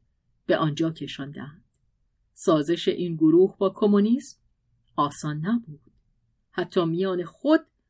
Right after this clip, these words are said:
به زحمت با هم توافق می‌یافتند. خود را در این فرسوده می‌داشتند که می‌خواستند آن ساختمان دموکراسی را که جنگ بزرگ از پایه سست کرده بود و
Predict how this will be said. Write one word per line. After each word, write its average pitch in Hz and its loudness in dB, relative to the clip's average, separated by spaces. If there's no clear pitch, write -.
به 208 4
زحمت 311 4
با 240 2
هم 208 0
توافق 202 2
می‌یافتند. 147 -8
خود 165 2
را 151 0
در 165 -2
این 190 -2
فرسوده 185 2
می‌داشتند 185 -2
که 277 0
می‌خواستند 254 0
آن 247 4
ساختمان 208 -2
دموکراسی 196 6
را 196 4
که 190 2
جنگ 226 4
بزرگ 175 2
از 170 -12
پایه 185 -6
سست - -4
کرده 170 -2
بود 170 0
و 170 2